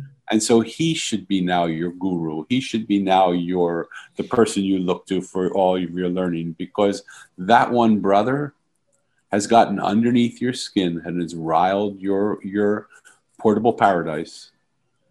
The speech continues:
so that now you have the opportunity to see if you can find paradise there again. And it took only a few weeks, a change of perspective again.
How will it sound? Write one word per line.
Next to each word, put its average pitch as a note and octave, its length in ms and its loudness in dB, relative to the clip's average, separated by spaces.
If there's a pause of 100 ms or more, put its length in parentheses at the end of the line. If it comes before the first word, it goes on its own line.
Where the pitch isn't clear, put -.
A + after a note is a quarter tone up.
(220)
so - 180 0
that G#2+ 160 2
now G#2+ 200 4
you G#2 180 2
have G2 180 0
the F#2+ 140 0
opportunity F#2+ 680 -2
to F2 120 -8
see G2 360 0
if D2+ 200 -14
you F#2 40 -8
can F#2 160 -8
find E2+ 300 -4
paradise E2 500 -8
there D#2+ 220 -8
again. D#2 420 -12 (1080)
And A2+ 180 4
it B2 240 -2
took D3+ 300 0
only C3+ 280 4
a B2 60 4
few B2+ 260 0
weeks, D#3 320 -2
a - 60 -6
change C3 460 2
of B2+ 100 -8
perspective - 600 -2
again. C#2+ 320 -8